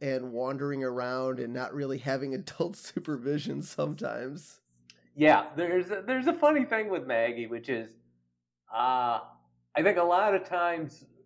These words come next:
Speaker 2: uh, you know, she doesn't appear in the scripts, and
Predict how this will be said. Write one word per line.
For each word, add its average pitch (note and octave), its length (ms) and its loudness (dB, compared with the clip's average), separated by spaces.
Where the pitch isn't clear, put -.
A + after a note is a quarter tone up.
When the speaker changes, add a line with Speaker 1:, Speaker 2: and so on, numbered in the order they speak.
Speaker 2:
uh, C#3+ 120 -8
you F3 100 2
know, C#3 120 4
she D#3+ 220 -2
doesn't D3+ 500 4
appear D#3 440 -2
in A#2 100 -4
the A#2+ 80 -8
scripts, F#3 540 0
and A#2 240 -6